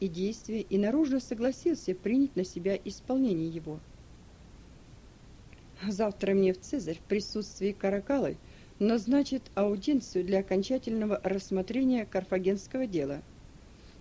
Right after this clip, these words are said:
Поэтому мне легко будет расставить во дворцовой приторе преданных мне людей. С их помощью я надеюсь исполнить поручение и овладеть дворцом со всеми его сокровищами».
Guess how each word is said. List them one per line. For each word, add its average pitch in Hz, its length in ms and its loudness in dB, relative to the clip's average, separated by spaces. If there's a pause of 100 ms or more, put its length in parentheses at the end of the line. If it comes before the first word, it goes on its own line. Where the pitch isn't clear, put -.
Поэтому 302 440 4
мне 226 180 4
легко 254 300 2
будет 165 300 0
расставить 185 520 2
во 180 120 2
дворцовой 196 640 0 (420)
приторе 269 500 2
преданных 233 640 0 (120)
мне 180 320 2
людей. 165 420 -4 (600)
С - 140 -16
их 175 140 0
помощью 180 680 -2
я 170 200 -2
надеюсь 185 500 0
исполнить 180 560 -2
поручение 180 680 0 (400)
и 349 60 6
овладеть 220 460 2
дворцом 190 600 0
со - 220 -4
всеми 254 460 0
его 170 300 -2
сокровищами». 165 920 -6